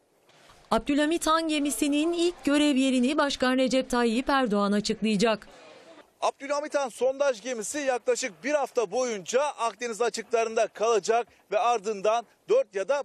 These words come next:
Speaker 2: beş Ağustos'ta tekrar Taşucu Limanı'na gelecek ve burada dokuz Ağustos'ta ilk görevine uğurlanmadan önce son rütuşlamaları yapılacak.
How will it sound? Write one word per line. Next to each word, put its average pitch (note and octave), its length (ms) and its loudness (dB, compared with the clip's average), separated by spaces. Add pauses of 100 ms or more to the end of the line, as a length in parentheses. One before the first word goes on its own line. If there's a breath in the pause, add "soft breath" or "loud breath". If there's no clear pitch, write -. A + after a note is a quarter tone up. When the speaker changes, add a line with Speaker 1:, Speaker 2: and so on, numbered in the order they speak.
(140)
Speaker 2:
beş B3+ 200 -2
Ağustos'ta A3+ 680 0
tekrar A#3 500 0 (260 soft breath)
Taşucu A3+ 440 -2
Limanı'na A#3 380 0
gelecek G#3 540 -2 (220 soft breath)
ve D#3+ 140 -2
burada G#3+ 460 2 (260 soft breath)
dokuz C4+ 320 -4
Ağustos'ta G#3+ 840 0 (280 soft breath)
ilk C4+ 220 -4
görevine A#3 540 2 (140)
uğurlanmadan C4+ 680 0
önce G3 420 -2 (160 soft breath)
son G#3 320 -2
rütuşlamaları F#3 720 2
yapılacak. F#3 760 0